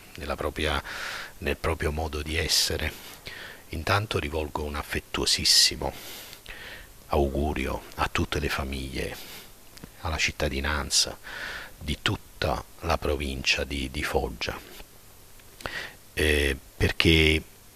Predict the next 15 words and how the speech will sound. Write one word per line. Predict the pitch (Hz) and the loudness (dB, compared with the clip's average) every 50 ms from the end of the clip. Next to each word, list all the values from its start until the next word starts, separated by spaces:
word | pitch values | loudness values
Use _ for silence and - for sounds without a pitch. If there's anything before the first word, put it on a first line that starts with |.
| - - | -12 -8
questo | - - - - - | -2 2 4 4 4
momento | 80 78 78 82 92 92 85 - - | 4 2 2 2 2 0 0 0 0
difficile | 73 71 - - - - 98 92 87 - - 65 67 65 | 0 0 0 0 0 2 2 4 6 6 6 6 6 2
che | 65 71 | 0 0
noi | 69 80 82 | 0 2 2
stiamo | - - - 71 67 | 4 4 4 4 2
attraversa-, | 67 - - 67 65 67 - - | 2 2 2 2 6 6 6 6
che | - 71 | 4 2
il | 67 | 2
nostro | 65 - - - - | 2 4 6 6 6
paese | 69 - 71 87 82 - - - | 6 6 6 6 8 8 6 6
sta | - - - 73 | 6 4 4 4
attraversando | 67 - - - 71 71 73 - - - - 71 67 65 64 67 - | 2 2 0 -2 0 2 4 6 8 8 6 4 0 -2 -4 -6 -4
possa | - - - - 73 69 | 0 2 2 2 4 6
essere | - - - - - 76 73 69 - | 8 8 8 8 6 4 0 0 -2